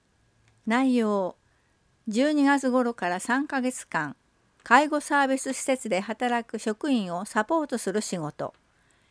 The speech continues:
賃金ありの説明会。定員先着二十人。申し込み問い合わせ、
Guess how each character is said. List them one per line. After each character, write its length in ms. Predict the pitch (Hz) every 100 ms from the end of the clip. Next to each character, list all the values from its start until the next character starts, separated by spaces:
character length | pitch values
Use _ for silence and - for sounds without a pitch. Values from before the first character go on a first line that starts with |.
| _
賃 220 | - 302 254
金 260 | 190 165 175
あ 80 |
り 140 | 170 - _ _ _ -
の 120 | 285
説 300 | - 226 -
明 220 | 202 190
会。 300 | 196 - - - _ _ _ _ _ _
定 280 | 254 262 247
員 200 | 226 220
先 300 | - 254 302
着 240 | 294 294
二 180 | 262 247
十 160 | 277 240
人。 340 | 165 147 - _ _ - _ _ _ _ _
申 160 | 247 311
し 120 | - -
込 140 | 277
み 140 | 262
問 200 | 262 233
い 80 | 226
合 120 | 214
わ 100 | 214
せ、 300 | 254 - -